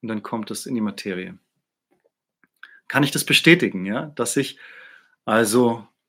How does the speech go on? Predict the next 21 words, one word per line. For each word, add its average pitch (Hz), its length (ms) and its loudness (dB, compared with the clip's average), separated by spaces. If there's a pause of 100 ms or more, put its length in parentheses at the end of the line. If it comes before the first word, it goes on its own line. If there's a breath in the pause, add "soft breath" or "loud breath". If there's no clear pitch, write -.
(420)
dass - 220 0
in 143 140 0
mir 147 140 4
Gedanken 123 560 0
sind 147 460 2
und 120 180 -6
Gefühle 131 400 -2
sind? 90 400 -10 (1900)
Ja, 143 200 0
ich - 120 -8
denke 127 240 -4
schon. 135 380 0 (160)
Ich - 60 -18
denke, 143 240 0
wir 143 100 2
können 156 200 0
das 143 180 -6
auch 123 320 0 (480)
bestätigen. 117 640 2
Damit 135 260 -2
wäre, 123 380 4